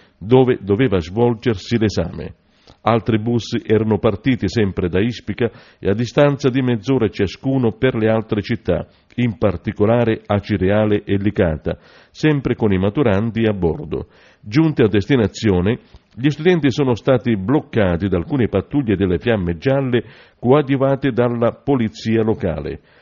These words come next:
Gli studenti sono stati tutti identificati e poi fatti accedere nelle aule dove erano attesi dalla commissione d'esame. I maturandi sono stati sorvegliati fino alle ore quattordici dai finanzieri per evitare favoritismi o utilizzo di copie già predisposte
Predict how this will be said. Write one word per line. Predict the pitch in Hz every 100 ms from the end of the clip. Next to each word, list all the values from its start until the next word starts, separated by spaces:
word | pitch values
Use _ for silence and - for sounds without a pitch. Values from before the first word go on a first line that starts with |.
| _
Gli | - 123
studenti | 123 143 151 139 135
sono | 127 120
stati | - 127 110 107
tutti | - 135 -
identificati | 117 98 92 92 101 95 120 117 113
e |
poi | 101 104
fatti | 92 117 104 101
accedere | 92 - 117 104 92
nelle | 90 110 98 98
aule | 110 113 113 104 - -
dove | - 120 120 -
erano | 131 123 117
attesi | - 143 139 131
dalla | 107 101 95
commissione | 120 123 113 - 120 110
d'esame. | 107 104 92 80 69 58 _ _ -
I | - 120
maturandi | 131 131 135 113 120 117
sono | 113 110 98
stati | - 113 107
sorvegliati | 104 107 104 104 110 101
fino | 95 107
alle | 95 95
ore | 104 95
quattordici | 95 95 - 127 123 117 -
dai | 95 104
finanzieri | 98 107 104 - 127 95 82 - - - -
per | 104
evitare | 117 120 139 127
favoritismi | 107 127 120 120 117 139 139 123 131 131
o | 104 110
utilizzo | 113 135 135 120 104
di | 92
copie | - 127 123 107
già | 82 104
predisposte | - 143 113 101 - 127 127 - 131